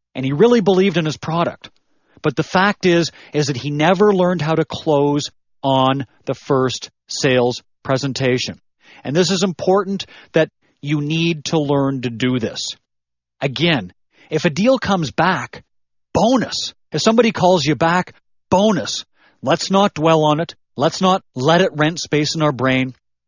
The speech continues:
Let's take responsibility and let's move on. Let's talk about the most successful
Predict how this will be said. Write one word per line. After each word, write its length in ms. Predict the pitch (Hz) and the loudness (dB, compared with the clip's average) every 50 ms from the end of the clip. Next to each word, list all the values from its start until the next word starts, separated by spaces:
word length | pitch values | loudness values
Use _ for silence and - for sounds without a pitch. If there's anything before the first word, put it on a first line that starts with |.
| _ _ _ | _ _ _
Let's 220 | 131 139 135 - - | -4 -4 -4 -6 -8
take 280 | - 135 151 156 - | -4 -2 -2 -2 0
responsibility 920 | - 175 - - 165 151 151 139 - 156 143 135 131 127 123 120 123 120 - _ _ _ _ _ _ | -2 -2 -2 0 0 0 0 0 -2 -2 0 0 0 0 0 0 -2 -2 -4 _ _ _ _ _ _
and 80 | 131 123 | -4 -2
let's 240 | 120 123 - - 113 | -2 -2 -2 -4 -4
move 240 | 120 117 113 104 | -2 -2 -2 -2
on. 260 | 113 104 98 90 78 - _ _ _ _ _ _ _ _ _ _ _ _ | -2 -2 -4 -6 -10 -14 _ _ _ _ _ _ _ _ _ _ _ _
Let's 260 | - 226 247 - - - | 0 0 0 0 -2 -6
talk 360 | - - 180 180 185 - - | 0 2 4 4 4 4 2
about 280 | 170 156 151 156 - | 2 2 2 2 0
the 100 | - 151 | -2 -4
most 600 | 135 131 135 139 143 160 160 - - - - - - _ _ _ _ _ | -4 0 0 2 2 2 2 0 -4 -8 -10 -14 -18 _ _ _ _ _
successful 920 | - - - 156 - - - - 151 135 127 - - - - 135 127 120 - | -10 -6 -6 -4 -4 -4 0 2 2 2 2 0 -4 -4 -2 -2 -2 -2 -4